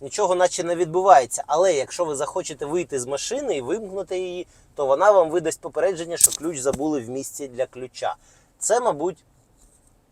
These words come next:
трохи зручно. Тож, давайте спробуємо проїхатись по не дуже класній дорозі. Перше, що замічаєте, ну, по-перше, в нас машина з повністю сівшою батарейкою. На жаль, ми її не зарядили перед тестом. Але,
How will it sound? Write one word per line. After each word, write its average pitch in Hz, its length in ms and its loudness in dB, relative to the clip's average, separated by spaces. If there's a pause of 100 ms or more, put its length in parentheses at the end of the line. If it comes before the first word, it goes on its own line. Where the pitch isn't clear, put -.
(460)
трохи 165 360 0
зручно. 135 420 -8 (720)
Тож, - 380 -6
давайте 143 460 -4
спробуємо 135 560 -4
проїхатись 139 880 -6
по 139 120 -4
не 139 100 -4
дуже 127 320 -8
класній 127 460 -4
дорозі. 143 460 -4 (840)
Перше, 240 340 4
що 202 220 -2
замічаєте, 170 800 2
ну, 208 240 -6
по-перше, 131 380 -2
в 113 40 -12
нас 175 200 -2
машина 202 420 -2
з - 140 -8
повністю 185 500 2
сівшою 170 480 -4
батарейкою. 147 640 0
На 123 180 -8
жаль, 127 220 -2
ми 127 100 -10
її 117 140 -10
не 139 180 -6
зарядили 127 480 -4
перед 117 300 -8
тестом. 208 460 -2 (1040)
Але, 156 280 4